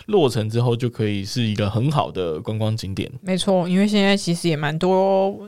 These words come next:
Speaker 2: 人喜欢去旗山那边观光，去吃，
Speaker 1: 欸，但你对旗山的印象？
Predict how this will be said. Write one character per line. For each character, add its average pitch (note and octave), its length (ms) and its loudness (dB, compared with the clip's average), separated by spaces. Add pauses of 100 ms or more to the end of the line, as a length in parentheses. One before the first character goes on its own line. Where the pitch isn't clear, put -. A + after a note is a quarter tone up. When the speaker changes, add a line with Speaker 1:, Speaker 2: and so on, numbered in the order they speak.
(180)
Speaker 2:
人 E3+ 340 -2
喜 - 200 -2
欢 E3 160 -2
去 G3 220 -4
旗 - 300 -2
山 F3 200 0
那 F3 80 -2
边 E3 320 -4 (200)
观 F3 240 -6
光， E3 180 -4 (340)
去 - 100 -10
吃， C#3+ 40 2
Speaker 1:
欸， - 40 2
但 G#3 180 6
你 A2+ 100 0
对 D#3+ 160 4
旗 A#2+ 200 0
山 B2+ 220 2
的 A#2+ 140 4
印 A#2 200 -4
象？ A2+ 240 0